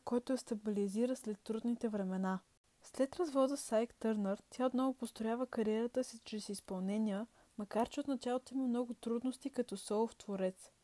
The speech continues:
Тина се завръща в музикалната си кариера, като създава соло албума Private Dancer, носещ успехи по цял свят. What's Love Got to Do With It,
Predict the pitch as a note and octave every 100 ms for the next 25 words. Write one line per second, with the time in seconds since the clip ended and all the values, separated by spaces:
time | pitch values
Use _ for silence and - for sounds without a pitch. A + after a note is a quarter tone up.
0 | _ _ - _ - B3+ D#4 - D#4 C4
1 | C#4 C#4 D4 B3+ A#3+ A3+ A3 A#3 B3+ B3+
2 | A3+ B3+ G#3 G3 G3 F3+ A3 - A#3+ -
3 | A3 G3 G#3+ C4 - B3 B3+ A#3 G3+ A3
4 | A3+ C4 D4+ - - - - A3+ A#3 G#3+
5 | F#3+ G#3+ G#3+ - E3 - - - _ -
6 | G#3 G#3 A#3 C4+ C4 - G3+ A3 A#3+ A3+
7 | - G3+ G#3 - F3 - - _ _ -
8 | - _ C#4+ C4+ - D4+ C4+ G#3 B3+ C4+
9 | B3 G3+ A#3+ A#3+ G#3+ G#3+ A#3+ -